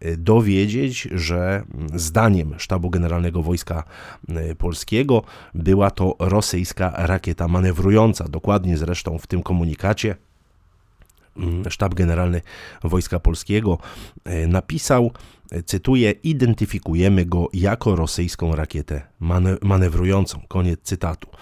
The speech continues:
E, ta, y, ta rakieta po niecałych trzech minutach miała opuścić terytorium, y, terytorium Polski. Mm, w rejon przekroczenia przez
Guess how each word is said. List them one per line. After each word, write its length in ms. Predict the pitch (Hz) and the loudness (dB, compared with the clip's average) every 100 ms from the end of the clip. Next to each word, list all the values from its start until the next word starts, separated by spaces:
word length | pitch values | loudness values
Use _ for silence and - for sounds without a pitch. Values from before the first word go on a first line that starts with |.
| - - - - - - | -18 -14 -14 -16 -16 -6
E, 40 | 87 85 85 85 87 - _ _ _ _ _ - | -4 -2 -2 -4 -6 -10 _ _ _ _ _ -4
ta, 300 | 85 82 82 | -2 0 -2
y, 360 | 101 104 101 73 - - | 0 0 0 -2 -6 -6
ta 140 | - 127 | 2 2
rakieta 500 | 110 - - 107 98 | 2 2 2 2 2
po 160 | 107 | 2
niecałych 400 | 101 92 95 85 | 2 2 2 0
trzech 300 | - 107 92 | -2 -2 0
minutach 380 | 87 85 - 82 | 0 0 -2 -4
miała 280 | 85 87 - | -2 -2 -2
opuścić 580 | 98 - 101 - 78 - | -2 0 0 -2 -10 -8
terytorium, 640 | 80 76 85 80 80 73 - | -6 -4 -4 -2 -4 -6 -10
y, 500 | 78 78 76 76 80 | -12 -10 -10 -10 -10
terytorium 460 | 87 85 87 80 76 | -8 -6 -4 -4 -2
Polski. 560 | - 151 147 - 104 - - - - - | 2 2 2 -2 -4 -4 -10 -18 -18 -8
Mm, 320 | 82 82 80 | -4 -2 -2
w 60 | 80 | 0
rejon 380 | 95 98 90 85 - 85 | 2 2 2 0 -4 -12
przekroczenia 560 | - 98 92 87 92 87 | -6 -4 -4 -2 0 -2
przez 420 | - 85 - - | -4 -8 -8 -8